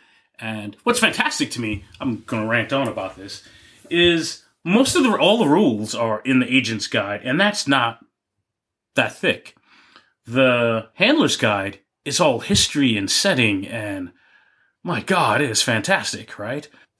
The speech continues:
I think the difference here, we talk about big setting games, is there are plenty of places in here where they tell you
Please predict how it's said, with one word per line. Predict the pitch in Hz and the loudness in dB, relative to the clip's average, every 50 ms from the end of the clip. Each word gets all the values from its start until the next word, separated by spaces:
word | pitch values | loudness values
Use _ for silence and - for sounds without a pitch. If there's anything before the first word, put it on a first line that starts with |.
| - - | -4 -2
I | 151 147 | -2 -2
think | - - 240 269 269 - - - - - _ _ _ _ _ _ _ _ _ _ _ | 0 2 2 2 2 2 -2 -10 -18 -20 _ _ _ _ _ _ _ _ _ _ _
the | 143 143 | -2 0
difference | 123 - 226 247 247 - 165 135 120 - - | 2 2 2 2 2 2 2 2 2 0 -4
here, | - 117 113 107 | -4 -4 -4 -2
we | 117 117 | -2 0
talk | - 143 127 113 | 0 0 0 2
about | 107 110 104 101 101 | 0 0 0 0 0
big | 123 117 110 | 0 0 0
setting | - - 139 131 123 113 110 101 | 0 0 2 2 2 2 0 2
games, | 117 135 135 113 104 101 92 98 98 - - - - - - - - _ _ | 2 2 2 2 0 -2 -4 -6 -8 -10 -12 -16 -20 -20 -20 -20 -20 _ _
is | _ - 117 117 113 110 - - - _ _ _ _ _ _ _ | _ -6 -4 -4 -4 -4 -6 -8 -12 _ _ _ _ _ _ _
there | - 262 269 | 0 0 0
are | |
plenty | - - - 262 247 202 151 | 2 2 2 2 4 4 4
of | - - - | 4 2 0
places | - 214 226 214 - 127 117 113 110 110 - - | 0 0 0 0 0 -2 -4 -4 -6 -6 -8 -6
in | 143 185 214 208 | -4 -2 0 0
here | 156 117 - 117 110 107 101 101 104 110 110 - - | 0 -2 -4 -6 -6 -6 -6 -6 -8 -12 -12 -14 -12
where | 123 131 139 139 139 131 | -6 -4 -2 -2 0 0
they | 135 131 | -2 -4
tell | - - - 302 311 254 | -4 -2 0 0 2 2
you | 147 110 101 98 98 98 101 101 | 0 0 0 -2 -4 -6 -10 -12